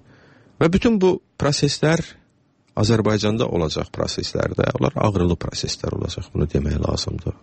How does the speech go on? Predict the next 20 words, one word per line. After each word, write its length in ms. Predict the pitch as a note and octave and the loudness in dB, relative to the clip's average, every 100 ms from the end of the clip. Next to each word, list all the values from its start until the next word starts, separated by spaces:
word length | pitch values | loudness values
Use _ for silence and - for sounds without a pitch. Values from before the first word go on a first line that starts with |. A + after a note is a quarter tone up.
| - - | -20 -2
Artıq 340 | F2 E2+ E2+ E2 | 0 2 4 4
onların 400 | D#2 D2+ D#2+ D#2 - - _ | 4 4 2 -2 -8 -20 _
görüntüləri 680 | G2 F2+ E2 E2+ E2 D#2 D#2+ | 4 4 4 2 0 0 0
nəzərə 340 | C#2+ D2+ D2 | -2 -2 -2
çarpır. 540 | - C#2+ - - - - _ _ - | -2 -4 -4 -6 -8 -10 _ _ -12
E, 240 | - - D#2+ | -4 0 4
mən 160 | F2+ F2 | 4 4
deyərdim 340 | F#2 F2+ D#2+ | 4 2 0
ki, 100 | - | 0
hardasa 440 | E2+ E2 D#2 - D#2+ | 2 2 2 0 2
fevralın 480 | F2 D#2+ E2 E2 - | 2 2 2 0 -2
sonu, 240 | D#2+ D#2 | -2 -2
mart 320 | D2+ D2+ - | 0 -2 -2
ayından 520 | C#2 - C#2+ C2+ C#2 D#2 _ _ _ | -6 -4 -4 -4 -4 -8 _ _ _
o 80 | D2+ | 0
bir 160 | D#2+ | 2
qədər 320 | - C2+ C#2 C2+ | 2 2 0 0
də 80 | |
gərginləşəcəkdir. 1120 | - C2 C2 C2 B1+ - C#2 - - - - E2 - - - - - - - - | 0 0 0 -2 -2 -4 -4 -2 -4 -4 -10 -10 -12 -20 -20 -20 -20 -20 -4 4
Amma 300 | C#3+ D#3+ | 6 6